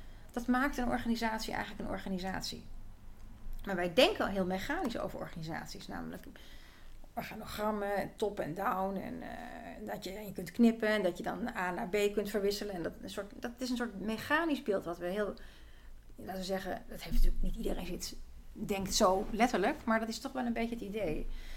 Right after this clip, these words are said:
Dus toen ik, toen ik als organisatieadviseur werkte, wat ik heel lang heb gedaan, toen werd ik ook vaak erbij gevraagd om gewoon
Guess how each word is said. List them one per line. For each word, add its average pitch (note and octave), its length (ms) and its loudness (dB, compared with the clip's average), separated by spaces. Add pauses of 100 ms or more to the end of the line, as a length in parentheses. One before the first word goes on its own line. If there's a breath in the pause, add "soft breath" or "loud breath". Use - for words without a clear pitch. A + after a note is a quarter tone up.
(200 loud breath)
Dus - 120 -2
toen C4+ 160 4
ik, A#3+ 140 2 (160)
toen B3+ 160 0
ik A#3+ 100 -2
als G#3+ 140 0
organisatieadviseur G3+ 1080 0
werkte, F3+ 280 -4
wat A3 100 -4
ik G3 60 -8
heel A3+ 160 0
lang G3 180 0
heb E3+ 140 -4
gedaan, F3+ 480 -2 (400 loud breath)
toen A3+ 160 -4
werd A#3+ 140 2
ik A#3+ 80 0
ook C#4+ 120 -2
vaak F#3 260 2
erbij F#3+ 300 0
gevraagd D3+ 520 -6
om A#3 160 -4
gewoon F2 380 -4